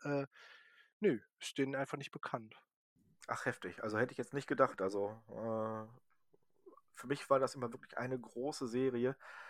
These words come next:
Speaker 2: auch wenn ich da wieder als schön Set-, äh, Schönwetter, äh, Aufbaustratege, äh, diese Komponente von Zerstörung, man konnte ja auch zumindest in der Super Nintendo-Version,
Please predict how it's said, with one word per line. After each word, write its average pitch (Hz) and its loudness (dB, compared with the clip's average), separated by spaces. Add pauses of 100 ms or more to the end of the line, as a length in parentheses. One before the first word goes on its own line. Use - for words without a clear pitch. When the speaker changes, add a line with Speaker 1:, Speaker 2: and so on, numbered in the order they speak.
(220)
Speaker 2:
auch 135 8
wenn 135 6
ich - -6
da 151 6 (260)
wieder 127 4
als 117 2
schön 139 2
Set-, 139 2 (120)
äh, 123 -4
Schönwetter, 147 4 (100)
äh, - -12 (380)
Aufbaustratege, 131 6 (640)
äh, 127 -4 (100)
diese 120 4 (120)
Komponente 131 2
von 123 4
Zerstörung, 131 2 (160)
man 98 -8
konnte 123 0
ja 113 6
auch 110 4
zumindest 135 0
in 123 -4
der 117 2
Super 143 -2
Nintendo-Version, 120 4